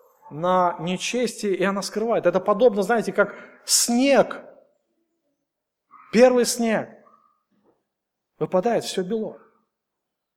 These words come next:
Нечистота земли не видна. Все скрыто под белизной снега. Выходишь и думаешь,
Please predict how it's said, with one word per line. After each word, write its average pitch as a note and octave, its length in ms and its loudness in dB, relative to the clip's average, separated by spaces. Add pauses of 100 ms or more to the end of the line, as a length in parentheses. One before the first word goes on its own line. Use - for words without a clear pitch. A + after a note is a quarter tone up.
(540)
Нечистота B3 640 2
земли C4 340 0
не C4 140 2
видна. C4+ 320 -2
Все D4 240 4
скрыто D4 480 0
под - 580 0
белизной C#4 520 2
снега. C#4 880 0
Выходишь C#4 560 0
и - 40 -4
думаешь, C4 400 4